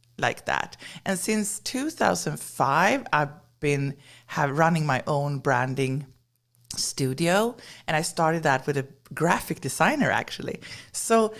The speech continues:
my background is a little bit interesting because I'm a marketing strategist turned into having a branding studio with, with a graphic designer. So I had, like, one foot in marketing, one in branding.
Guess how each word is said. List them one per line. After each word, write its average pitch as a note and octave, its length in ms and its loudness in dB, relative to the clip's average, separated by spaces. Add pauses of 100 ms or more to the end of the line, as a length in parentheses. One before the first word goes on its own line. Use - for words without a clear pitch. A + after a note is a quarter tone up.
(200)
my A3 240 6
background C#4+ 460 4
is B3+ 100 -4
a B3 60 -2
little C4+ 200 2
bit A3 160 -2
interesting A3+ 520 2
because G3 260 -2
I'm G3+ 160 4
a G3 140 2 (360)
marketing A3 720 4
strategist E3+ 1120 0 (300)
turned G#3+ 440 4
into F3+ 520 2 (100)
having D#3+ 300 0
a D#3 40 -2
branding F#3 760 4
studio C#3 840 0
with, C#3+ 320 -4
with D3 140 -4
a C#3 40 -2
graphic E3+ 480 2
designer. A#2+ 680 0 (760)
So - 140 2
I G3 40 6
had, G#3+ 160 2
like, F#3+ 160 2
one F3 260 2
foot D4+ 240 0
in C#4+ 220 0
marketing, D#3 760 0 (200)
one C3+ 240 -2
in D#3 120 -2
branding. C#4 680 2